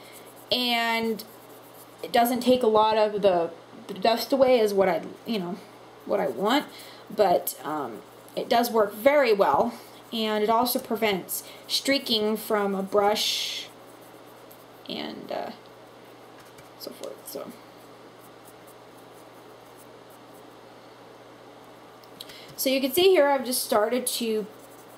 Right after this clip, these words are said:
put on the pastel dust, and I'm gonna take it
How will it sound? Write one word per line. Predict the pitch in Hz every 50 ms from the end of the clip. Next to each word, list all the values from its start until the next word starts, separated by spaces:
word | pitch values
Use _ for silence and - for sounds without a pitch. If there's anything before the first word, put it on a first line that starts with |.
| - - -
put | - 277 269 269 269 -
on | - 220 220 214 208 202 202 226 226 226 - - - - - - - - - - - - - - - - - - - - - - - - - - - - - - - - - - - - -
the | -
pastel | - 247 233 226 226 - - 226 214
dust, | 202 196 196 214 - -
and | - 220
I'm | 220 226
gonna | 233 226 220
take | 214 226 247 226 214
it | 202